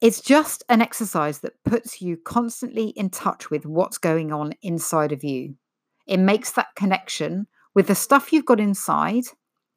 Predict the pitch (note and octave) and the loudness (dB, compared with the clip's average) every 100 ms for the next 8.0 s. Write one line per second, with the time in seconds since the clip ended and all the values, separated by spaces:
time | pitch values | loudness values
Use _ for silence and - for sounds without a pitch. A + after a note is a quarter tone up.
0 | - F3+ F#3 - G3+ E3+ - - F#3 E3+ | 0 2 2 2 0 0 -4 -4 -2 0
1 | E3 D#3+ - D#3+ D#3+ C#3+ D3+ D3 C#3+ - | 0 0 -4 -2 -2 -2 -4 -6 -6 -4
2 | C#3 C3+ - - _ _ _ - - - | -6 -6 -12 -20 _ _ _ -18 -16 -16
3 | - - _ - F#4 - - F#4 F#4 D4 | -18 -20 _ 2 2 2 6 10 10 10
4 | C#4 C4 B3 - E3 - E3 B3 A#3+ _ | 10 10 8 2 -4 -2 0 -2 -4 _
5 | _ _ _ _ _ _ _ _ _ _ | _ _ _ _ _ _ _ _ _ _
6 | A#3+ A#3+ B3+ - G#3+ - F#3+ F#3 E3 F3+ | 6 6 4 2 -4 -6 -4 0 0 -2
7 | E3+ - - D#4+ D#3+ - - G#3 - - | -8 -10 -4 -2 -2 -4 -8 -10 -14 -18